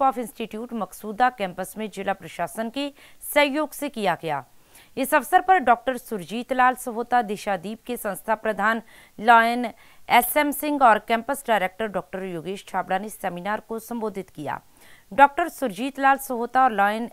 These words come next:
एसएम सिंह ने भारत के चुनाव आयोग और जिला प्रशासन की तैयारियों के बारे में अवगत करवाया और कहा कि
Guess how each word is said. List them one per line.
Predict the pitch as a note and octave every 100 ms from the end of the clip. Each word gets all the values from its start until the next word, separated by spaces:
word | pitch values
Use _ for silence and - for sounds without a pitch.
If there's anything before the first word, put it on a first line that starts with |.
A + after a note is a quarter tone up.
| -
एसएम | F#3+ - A3+
सिंह | A3 B3 C4+
ने | B3 A#3+
भारत | E3 F3 -
के | A3 A3+ A3 - - -
चुनाव | A#3 A3+ G#3 B3
आयोग | D4 D4 D4+
और | D4+ -
जिला | B3+ C4+
प्रशासन | C4+ - A3+ - B3+
की | B3+
तैयारियों | C4 A3 E3+ E3+ F3+ A#3
के | C4
बारे | A3+ A#3+
में | B3+ C#4 C#4 - - -
अवगत | B3+ B3 D4
करवाया | - G#3+ G3 D#3+ C3+ - _ _ -
और | C4+
कहा | C4+ C4+ B3 D#4+
कि | F4 D4+